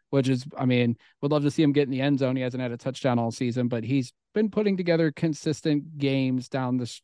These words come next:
these last several weeks. So I would like to think he would be the one that could exploit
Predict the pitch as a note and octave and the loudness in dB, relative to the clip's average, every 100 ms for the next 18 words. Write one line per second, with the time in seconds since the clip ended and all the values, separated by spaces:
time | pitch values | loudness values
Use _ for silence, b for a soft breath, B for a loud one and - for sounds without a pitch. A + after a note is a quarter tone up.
0 | - E3+ C#3 B2+ C3+ C3+ B2 - B2 C3 | -16 -2 0 2 0 0 0 -2 -2 -2
1 | C3 C3+ B2+ - C3 A#2+ B B B - | -2 -2 -2 -4 -6 -6 B B B 0
2 | D3 D3 D3 C#3+ C3 D3 C3+ - C3+ C3 | 4 6 4 2 2 2 0 2 2 2
3 | B2 B2 B2 B2 B2 B2+ A#2+ A2 C3 A2 | 0 0 0 -2 -2 -2 -2 -4 -6 -6
4 | A2 - B2+ B2 | -8 -8 0 2